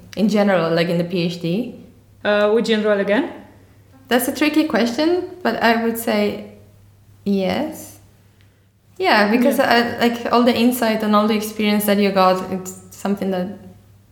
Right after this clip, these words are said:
Speaker 1: still made you a better person, a better scientist through it all. So then, yeah, sure. <laughs>
Speaker 2: Uh, what do you think you will do in five years' time and in forty years?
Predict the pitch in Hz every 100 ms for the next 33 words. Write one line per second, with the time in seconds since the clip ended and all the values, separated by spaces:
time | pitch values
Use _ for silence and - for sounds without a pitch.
0 | - - - 226 214 190 190 180 180 180
1 | 180 180 185 180 180 180 175 175 175 180
2 | 175 175 170 175 175 180 175 175 175 175
3 | - 180 180 190 190 - 220 170 - -
4 | 220 - 240 233 - - - 220 220 220
5 | 214 - 196 233 247 277 269 269 254 240
6 | 233 220 214 220 214 202 202 196 202 202
7 | 196 190 - 185 180 185 - 185 180 180
8 | 180 180 180 180 - 180 175 196 185 202
9 | 196 -